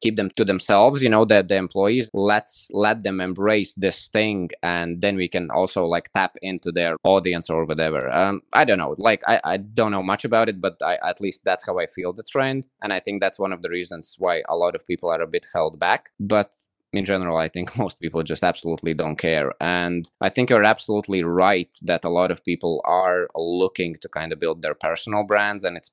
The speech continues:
becoming more and more and more and more important. Like, your blank whatever C V is not that powerful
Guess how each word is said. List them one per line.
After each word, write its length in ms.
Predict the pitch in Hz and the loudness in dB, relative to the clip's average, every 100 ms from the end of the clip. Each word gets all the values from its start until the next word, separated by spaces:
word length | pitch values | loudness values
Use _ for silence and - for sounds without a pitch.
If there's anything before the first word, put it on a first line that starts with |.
| _ | _
becoming 420 | - - 90 90 87 | -8 -4 -2 0 2
more 200 | 92 90 | 2 2
and 80 | |
more 180 | 90 90 | 2 0
and 180 | 82 82 _ - | -2 -6 _ -4
more 240 | 95 92 87 | 2 2 2
and 160 | 85 | 0
more 220 | 87 87 | 0 0
important. 640 | 85 82 82 80 - 120 110 | -2 0 0 0 0 -2 2
Like, 320 | 95 85 - | 2 2 0
your 200 | 92 82 | -2 -2
blank 440 | 82 90 87 82 | 2 0 0 -2
whatever 320 | 85 82 85 82 | -2 0 0 -2
C 260 | - 92 | -2 0
V 380 | 85 87 85 85 _ - | 2 2 2 -2 _ -2
is 260 | 120 104 | 2 4
not 240 | 110 101 98 | 4 4 4
that 200 | 98 - | 4 4
powerful 540 | 101 101 101 - 98 | 6 6 4 2 2